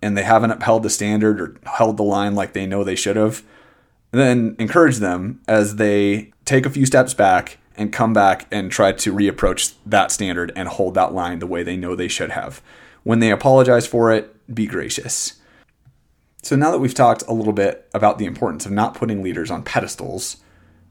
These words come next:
and how to properly view and build up our leaders, let's talk a little bit about how we avoid putting leaders on that pedestal where they don't belong.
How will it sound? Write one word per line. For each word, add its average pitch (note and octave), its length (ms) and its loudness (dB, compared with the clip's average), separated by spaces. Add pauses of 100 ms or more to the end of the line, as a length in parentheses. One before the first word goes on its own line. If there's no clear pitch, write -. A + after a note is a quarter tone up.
and G#2 120 -4
how A#2+ 120 6
to G#2+ 60 0
properly A2+ 480 4
view G2+ 300 2
and F2+ 220 -8
build G#2+ 220 2
up G#2 160 2
our D#2+ 120 0
leaders, C#2+ 520 -10 (640)
let's C#3 160 -2
talk F3+ 200 6
a C3 40 0
little A2 180 2
bit G2 140 2
about F#2 220 0
how B2 120 4
we A2 140 4
avoid G2+ 400 2
putting F2+ 260 -6
leaders E2+ 500 -4
on G2+ 120 -4
that F#2 160 -8
pedestal G2 480 -4
where F#2+ 160 -4
they F#2 120 -4
don't - 320 -10
belong. G#2 480 -2